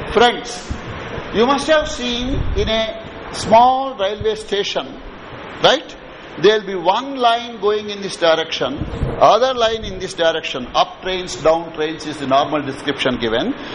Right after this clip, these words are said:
And there are certain trains which don't stop there, so they must be allowed to go straight unstopped. So,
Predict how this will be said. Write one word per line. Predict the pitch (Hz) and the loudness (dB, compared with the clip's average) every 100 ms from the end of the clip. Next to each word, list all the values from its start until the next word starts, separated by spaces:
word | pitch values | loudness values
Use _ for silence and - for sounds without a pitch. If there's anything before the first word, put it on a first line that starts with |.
| - | 2
And | 175 | 4
there | 180 185 | 6 6
are | 269 294 | 4 0
certain | 262 254 247 | -2 -2 -4
trains | 214 233 240 214 | 0 0 0 -6
which | 214 175 | -10 2
don't | 202 202 | 2 4
stop | - - 180 160 - | -4 2 2 2 -2
there, | 127 196 285 - - | -2 -2 -4 -10 -2
so | 262 | 2
they | 247 240 | 2 0
must | 220 - | -2 -4
be | 196 | 0
allowed | 196 220 233 233 | 2 2 -2 -6
to | 240 | 0
go | 214 269 | 2 2
straight | - - 240 302 320 - | -2 4 6 6 2 -4
unstopped. | 190 202 208 - 180 147 - 214 339 - - | -4 -4 -6 2 4 4 -2 -8 -10 -12 -2
So, | - 233 139 220 | 4 4 4 -2